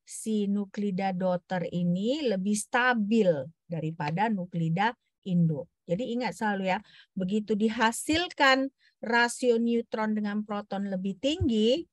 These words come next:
nah berarti didapatlah nuklida yang lebih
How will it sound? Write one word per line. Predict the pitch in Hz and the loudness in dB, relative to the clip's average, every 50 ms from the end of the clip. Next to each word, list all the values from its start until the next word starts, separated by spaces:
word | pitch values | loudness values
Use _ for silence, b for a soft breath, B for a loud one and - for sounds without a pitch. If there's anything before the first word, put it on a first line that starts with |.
| _ _ _ _ - | _ _ _ _ -6
nah | 143 139 131 | -4 -4 -4
berarti | 131 147 160 151 147 147 - - 277 320 339 - _ _ _ _ | -2 -2 -2 0 -2 -2 0 0 0 0 -2 -6 _ _ _ _
didapatlah | - 185 196 170 170 170 165 165 - - 269 285 - - 233 240 240 233 - _ _ _ _ _ _ _ | -2 0 2 4 6 6 4 4 2 2 0 0 0 -2 -2 0 0 -2 -4 _ _ _ _ _ _ _
nuklida | _ 208 208 214 208 - - 202 196 185 165 165 208 226 247 254 | _ 2 2 2 0 -2 -4 -6 -4 -2 0 0 0 0 0 0
yang | 240 208 202 202 226 233 214 | 0 0 -2 -2 -2 -2 -2
lebih | 180 175 175 175 196 233 277 | -2 -2 -2 -2 -2 -2 -4